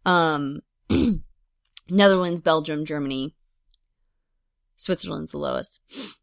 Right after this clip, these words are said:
Oh, and oh, this is interesting. And the national worldwide,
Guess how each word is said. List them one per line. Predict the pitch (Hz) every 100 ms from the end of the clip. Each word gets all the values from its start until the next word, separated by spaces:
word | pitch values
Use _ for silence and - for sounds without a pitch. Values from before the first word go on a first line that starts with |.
| _ - 262
Oh, | 226 -
and | 240
oh, | 285
this | 254 262
is | 190
interesting. | 156 156 156 151 -
And | 247
the | 208
national | 185 180 226 - 285 285
worldwide, | 285 285 269 269 254